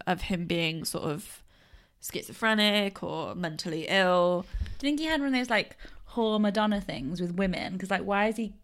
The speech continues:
Speaker 2: like, his wife, he keeps and gives her presents and stuff.
Speaker 1: Yeah.
Speaker 2: And then these sex workers, who we obviously see as, as, like,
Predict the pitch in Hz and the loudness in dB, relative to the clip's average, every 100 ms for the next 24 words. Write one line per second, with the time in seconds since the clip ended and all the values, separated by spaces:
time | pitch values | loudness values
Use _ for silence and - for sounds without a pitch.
0 | - - 185 185 185 175 180 190 - 190 | -20 -16 -6 -6 -4 -4 0 0 0 -4
1 | - 185 190 185 185 - 165 165 - 165 | -10 -8 -6 -6 -6 -8 -6 -6 -8 -10
2 | - 170 165 - 190 170 - - 196 190 | -6 -6 -6 -8 -10 -10 -8 -8 -4 -4
3 | 180 170 185 175 170 - 170 - 180 151 | -2 2 2 2 -2 0 -2 0 2 2
4 | - 139 131 156 160 160 156 151 156 - | 2 2 2 -2 -2 0 -2 -2 -6 -4
5 | 160 147 147 127 95 104 92 - - | -2 -2 -2 -4 -2 -2 -4 -8 -16